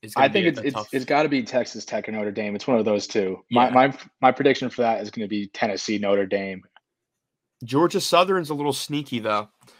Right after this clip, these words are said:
Speaker 1: All right, so we got the East Carolina bracket, the Greenville Regional.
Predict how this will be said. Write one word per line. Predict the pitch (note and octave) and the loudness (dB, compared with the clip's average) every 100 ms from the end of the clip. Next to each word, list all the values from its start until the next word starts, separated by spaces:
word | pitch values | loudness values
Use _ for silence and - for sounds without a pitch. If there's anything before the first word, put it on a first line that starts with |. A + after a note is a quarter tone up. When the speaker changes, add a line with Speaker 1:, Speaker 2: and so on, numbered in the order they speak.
| _ - | _ -2
Speaker 1:
All | C3+ | 2
right, | B2+ | 2
so | - C3+ | 2 -2
we | B2+ | -2
got | A#2+ C3+ C#3 A#2+ A#2+ | 0 2 2 0 -10
the | C3+ C3 C3 C3 C3 B2 A#2+ _ _ _ _ _ _ _ _ _ - | -6 -4 -4 -6 -6 -8 -14 _ _ _ _ _ _ _ _ _ -12
East | E3 - | -10 -4
Carolina | E3 D#3 D3+ D3+ D#3 D#3 D#3+ - | 2 4 4 2 0 -2 -6 -4
bracket, | C#3+ C#3+ D3 D3+ | 2 2 0 -10
the | C3 | -8
Greenville | A#2+ B2+ B2+ C3+ | -6 -6 0 0
Regional. | B2 B2 A#2 C#3+ D#3+ E3 | 0 -4 -6 -4 -4 -6